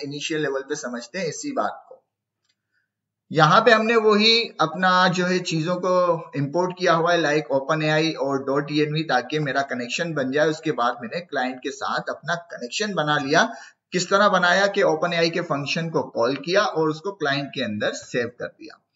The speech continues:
उसके बाद मैंने क्या किया, मैंने दो function बनाए। कौन से function? get current weather और get nickname।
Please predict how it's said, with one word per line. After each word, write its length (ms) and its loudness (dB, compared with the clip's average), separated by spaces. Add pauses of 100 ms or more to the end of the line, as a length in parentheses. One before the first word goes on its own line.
(800)
उसके 280 4
बाद 200 10
मैंने 180 2
क्या 200 6
किया, 340 4
मैंने 320 0
दो 280 2
function 600 -2
बनाए। 320 -4 (220)
कौन 200 -2
से 140 -2
function? 680 -2
get 140 4 (160)
current 340 -2
weather 300 4 (420)
और 320 4
get 160 4
nickname। 680 -4